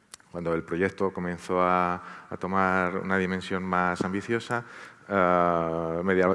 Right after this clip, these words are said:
Media Lab Tabacalera se ofreció para acoger la, la tercera. Eh, la siguiente, en pleno confinamiento, pues la hicimos, eh, virtual, hicimos una serie de encuentros, eh, virtuales.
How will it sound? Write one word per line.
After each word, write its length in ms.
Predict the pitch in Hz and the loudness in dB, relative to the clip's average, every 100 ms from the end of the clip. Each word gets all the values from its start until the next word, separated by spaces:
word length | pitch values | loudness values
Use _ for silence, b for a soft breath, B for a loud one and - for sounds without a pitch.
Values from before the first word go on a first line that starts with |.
| - | 0
Media 300 | 87 90 87 | -2 0 2
Lab 180 | 87 87 | 2 2
Tabacalera 440 | 95 90 90 90 90 | 2 2 4 2 2
se 100 | 95 | 0
ofreció 400 | 95 87 95 92 | -2 -2 -2 -2
para 440 | 87 87 87 82 | 0 0 0 0
acoger 460 | 90 87 - 92 92 | -2 -6 -4 -4 0
la, 420 | 90 90 90 87 | 2 2 0 0
la 100 | 90 | -2
tercera. 560 | 95 92 127 127 131 139 B B B B B | -2 -2 0 0 0 -4 B B B B B
Eh, 840 | 98 92 90 90 90 87 90 90 90 - - - | -4 0 2 2 2 0 -2 -4 -6 -8 -10 -4
la 120 | 104 | -2
siguiente, 480 | - 95 98 98 92 | 0 2 4 4 4
en 320 | 90 92 92 | 2 -4 -10
pleno 340 | 87 92 92 95 | 0 2 2 0
confinamiento, 760 | 92 98 90 95 98 98 87 | -2 0 0 0 0 0 0
pues 160 | 82 80 | -2 -6
la 60 | |
hicimos, 720 | 82 92 90 87 85 - - - | -6 -4 -2 -2 -6 -12 -16 -14
eh, 400 | - 85 90 85 90 | -10 -6 -4 -2 -2
virtual, 460 | 87 98 104 127 | 0 0 2 2
hicimos 280 | 110 95 92 | -2 -4 -6
una 320 | 95 90 87 | -4 -4 -4
serie 220 | 87 92 | -2 2
de 60 | 90 | 2
encuentros, 920 | 90 98 92 95 95 90 90 87 - - B B B B B - | 2 -2 -2 -2 0 -2 -6 -10 -16 -20 B B B B B -8
eh, 380 | 90 87 85 87 | -4 -2 -2 -4
virtuales. 800 | 90 90 104 110 127 131 135 - | -6 -4 -4 -2 -2 -2 -6 -12